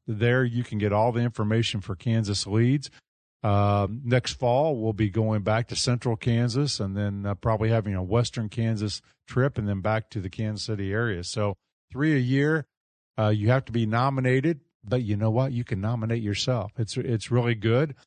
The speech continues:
and we want you to, involved in that, uh, going forward. So lots of great things going on in May as we're rapidly,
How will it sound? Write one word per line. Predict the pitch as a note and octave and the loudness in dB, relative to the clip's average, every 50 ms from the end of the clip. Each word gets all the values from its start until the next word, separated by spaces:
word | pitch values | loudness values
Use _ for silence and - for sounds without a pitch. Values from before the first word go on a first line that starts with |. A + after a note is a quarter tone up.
| _ _ _ | _ _ _
and | - G#2 G#2 G#2 G#2 G2+ G2+ G2 | -4 -2 -2 0 -2 -2 -2 0
we | G#2+ A2 | 0 2
want | G#2+ A2 A#2 A2+ - - | 2 2 0 0 -2 -2
you | A2+ G2 | -2 -2
to, | F#2+ F#2+ F#2 F#2+ - - | -2 -2 -4 -6 -8 -10
involved | - B2 G2+ G2 F#2 F#2+ G2+ G2+ G2+ G2+ E2+ F#2+ | -8 -6 -6 -4 -2 0 2 2 2 0 -2 -4
in | F#2+ F#2 | -8 -6
that, | F#2 F#2+ F#2+ F#2 F2+ F2 - - - | -6 -6 -6 -6 -8 -10 -12 -12 -10
uh, | F#2+ F#2 F#2+ F#2 F2+ F2+ | -8 -6 -6 -6 -8 -8
going | F2+ F2 F#2+ F#2 F#2+ F#2+ F#2 E2+ | -10 -8 -8 -6 -6 -6 -8 -10
forward. | - - - G2+ F#2+ F#2 F2+ E2 - G#2 - _ _ _ _ _ _ _ _ | -12 -10 -8 -8 -6 -6 -6 -8 -10 -12 -16 _ _ _ _ _ _ _ _
So | - - D#3 C#3+ C#3 C3+ B2 G#2+ - _ _ _ _ _ _ _ _ _ _ _ _ _ _ _ _ _ _ _ _ - - - _ _ | -4 0 2 2 2 2 -2 -6 -12 _ _ _ _ _ _ _ _ _ _ _ _ _ _ _ _ _ _ _ _ -20 -20 -20 _ _
lots | - A2 C3 D#3 E3+ D#3+ - D#3 | -4 0 2 2 2 2 0 -4
of | B2 G#2 | -2 0
great | C3+ C#3+ C#3 C3 | 0 0 0 0
things | - C#3+ C#3 C3 A2 - | 0 -2 -2 -2 -2 -2
going | C#3 C3 B2+ B2+ B2+ | 0 0 0 2 0
on | B2 B2 B2 A#2+ | 0 0 0 0
in | A#2 G#2+ G#2 G#2 | -2 -2 -2 0
May | A2 A2+ A#2 B2 C3+ D3+ C#3+ - - _ _ _ _ _ _ _ _ | 0 2 2 2 2 0 -2 -6 -10 _ _ _ _ _ _ _ _
as | - G#2+ G2+ F2+ | -6 -4 -4 -2
we're | F#2+ F#2+ | -2 -4
rapidly, | F2+ F2 A2 A#2+ C3 C3+ - A#2 A2 A2+ A2 A2+ C#3+ - | -2 0 2 2 2 2 0 0 0 0 0 0 -2 -4